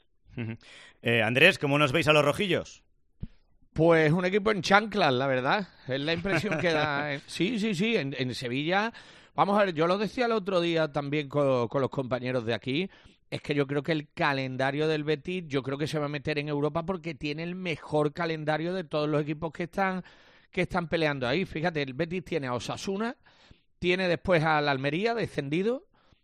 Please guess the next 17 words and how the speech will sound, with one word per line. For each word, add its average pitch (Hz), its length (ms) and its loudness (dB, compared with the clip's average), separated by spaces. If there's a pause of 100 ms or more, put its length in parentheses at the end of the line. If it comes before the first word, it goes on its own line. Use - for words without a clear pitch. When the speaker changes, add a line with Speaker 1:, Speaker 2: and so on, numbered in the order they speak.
(140)
Speaker 2:
tiene 185 260 2
a 190 60 2
la 180 60 4
Unión 170 240 0
Deportiva 160 500 0
Las 143 120 2
Palmas, 160 360 -2 (220)
que 156 120 -4
está - 200 2
en 147 100 0
chanclas 139 480 -2
también, 147 520 -2
que 147 80 -10
no 127 100 -6
se 156 120 -2
juega 127 300 0
nada. 208 360 -2